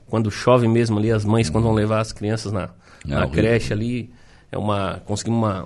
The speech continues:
Speaker 1: uma emenda ali com o deputado Nazareno, de
Speaker 3: Uhum.
Speaker 1: duzentos mil reais, que a gente vai pavimentar ali através do nosso presidente também da casa aí.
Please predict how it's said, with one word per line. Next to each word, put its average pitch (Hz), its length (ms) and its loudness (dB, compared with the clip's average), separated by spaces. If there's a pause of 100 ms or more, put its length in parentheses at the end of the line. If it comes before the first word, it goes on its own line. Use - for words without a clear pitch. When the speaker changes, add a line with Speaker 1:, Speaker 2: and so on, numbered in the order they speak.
Speaker 1:
uma 104 220 0
emenda 107 320 4
ali 107 140 2
com 107 120 -8
o - 20 -4
deputado 104 800 2 (680)
Nazareno, 107 800 4 (140)
de 95 100 -2
Speaker 3:
Uhum. 92 60 0
Speaker 1:
duzentos 107 320 2
mil 110 140 4
reais, 110 220 4
que 117 80 -2
a 117 40 0
gente 117 180 -2
vai 110 140 0
pavimentar 110 580 0
ali 110 220 0
através 110 360 0
do 110 60 -2
nosso 104 180 -2
presidente 101 460 -4
também 101 220 0
da 95 120 0
casa 104 340 0
aí. 113 140 -2